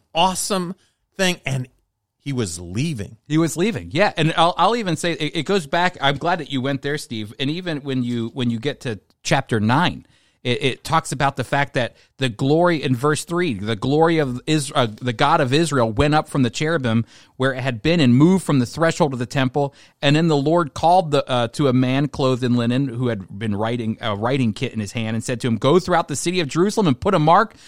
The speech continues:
Speaker 2: on the foreheads of those who grieve and lament over the detestable things that are done in it." And he goes on, but the point is that he's moving. He's on top of this chariot now, and he's beginning the process of moving. And Steve, I thought we would, uh, end our study here at the very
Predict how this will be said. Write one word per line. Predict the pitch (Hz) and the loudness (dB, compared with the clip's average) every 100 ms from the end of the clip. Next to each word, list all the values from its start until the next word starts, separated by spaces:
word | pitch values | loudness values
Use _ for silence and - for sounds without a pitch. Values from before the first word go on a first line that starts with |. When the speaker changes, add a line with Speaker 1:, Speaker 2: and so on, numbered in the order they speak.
| - | -6
Speaker 2:
on | 131 131 | 0 2
the | |
foreheads | - 170 170 165 143 | 2 2 2 0 0
of | |
those | 135 151 | 2 2
who | 131 113 | 0 -2
grieve | 135 160 170 | -2 -2 0
and | 123 | 0
lament | 117 123 147 151 | 4 2 2 0
over | 123 113 | -2 -2
the | 101 | -6
detestable | 104 - 151 - 135 | -10 -8 -8 -6 -8
things | 120 135 127 - _ _ _ | -6 -2 -2 -4 _ _ _
that | 131 | -2
are | 117 | 0
done | 107 139 | 2 2
in | 135 | 4
it." | 107 - | 0 0
And | 127 | -2
he | 117 | 0
goes | 151 147 160 | 2 2 4
on, | 185 147 | 2 0
but | 123 | -4
the | 120 | -8
point | - 226 - | -2 0 0
is | 131 120 | -4 -2
that | 127 - _ _ | -2 -4 _ _
he's | 156 135 | -4 -2
moving. | 113 107 143 226 202 101 | 2 4 6 4 2 -2
He's | 110 110 - | -4 -8 -2
on | 160 214 | 2 2
top | 226 165 175 | 0 -2 -2
of | 139 120 | -4 -2
this | 127 - | -2 -4
chariot | - - 175 214 202 123 | -4 -4 -4 -4 -4 -4
now, | 123 107 104 - - - | -4 -4 -4 -6 -18 -4
and | 135 | -2
he's | 139 | -2
beginning | - 127 113 165 226 196 | 0 -2 2 2 4 2
the | 135 | 0
process | - 131 127 123 | 0 0 0 -6
of | 117 | -4
moving. | 123 180 180 131 | -2 0 -2 -4
And | 131 | -6
Steve, | - 233 | -6 -6
I | 143 | -6
thought | - 214 247 | -6 -6 -4
we | |
would, | 196 131 - | -6 -6 -4
uh, | 139 113 98 - _ _ | -4 -4 -6 -16 _ _
end | 165 220 214 | 0 0 0
our | 131 120 | -2 -2
study | - - 131 123 | -4 -4 -2 -4
here | 113 127 123 | -4 -6 -6
at | 127 | -8
the | 120 | -8
very | 113 120 175 214 196 | -6 -2 -2 -2 -6